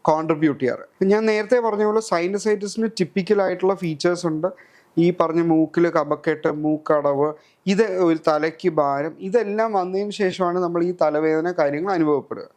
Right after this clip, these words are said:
നേരെ മറിച്ച് മൈഗ്രെയിനിൽ ഒരു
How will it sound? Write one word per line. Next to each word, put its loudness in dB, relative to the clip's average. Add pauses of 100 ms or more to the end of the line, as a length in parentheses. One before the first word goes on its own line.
(220)
നേരെ 2
മറിച്ച് -2
മൈഗ്രെയിനിൽ 2 (640)
ഒരു 2